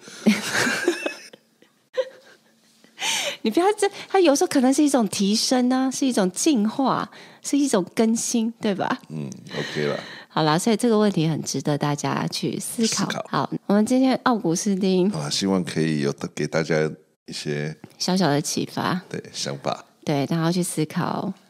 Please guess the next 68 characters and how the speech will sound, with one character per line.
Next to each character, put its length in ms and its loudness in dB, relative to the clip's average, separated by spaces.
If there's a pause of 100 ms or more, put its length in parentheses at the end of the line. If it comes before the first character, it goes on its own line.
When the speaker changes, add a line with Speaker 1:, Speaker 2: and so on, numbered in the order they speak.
Speaker 1:
你 80 2
想 200 0
要 60 0
成 180 -6
为 80 -2
怎 200 -8
样 140 -4
的 120 -8
人， 200 -4
Speaker 2:
对， 60 -10
然 100 -6
后 60 2
去 60 2
翻 80 2
Speaker 1:
在 120 2
这 0 -
个 220 4
自 60 6
我 180 0
辩 260 0
证 200 -2
之 120 -4
后。 80 0
Speaker 2:
然 80 0
后 140 2
回 120 -6
去 140 -2
翻 280 0
一 40 -4
下 300 -2
谁 400 -6
是 120 -4
奥 140 0
古 140 -12
斯 200 -6
丁 280 -10
这 80 -14
样。 100 -12 (240)
Speaker 1:
然 140 -6
后 80 0
也 260 -2 (260)
推 200 4
荐 240 4
大 160 4
家， 180 4
虽 100 4
然 120 4
今 100 0
天 100 4
不 120 2
是 100 4
严 240 4
选， 240 0
但 100 2
是 60 0
超 200 2
级 140 0
推 240 0
荐 260 -2 (200)
大 100 -2
家 80 0
去 100 0
看 240 0
《罪 220 0
与 80 -2
罚》 220 -4
的 140 -4
原 300 0